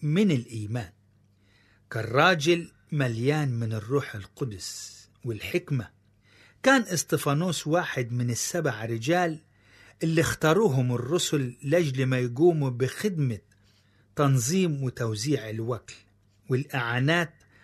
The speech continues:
على الفقراء والمساكين، على الناس المحتاجين.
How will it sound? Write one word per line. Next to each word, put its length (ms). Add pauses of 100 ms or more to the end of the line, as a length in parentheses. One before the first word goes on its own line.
(180)
على 260
الفقراء 560
والمساكين، 880 (400)
على 200
الناس 420
المحتاجين. 800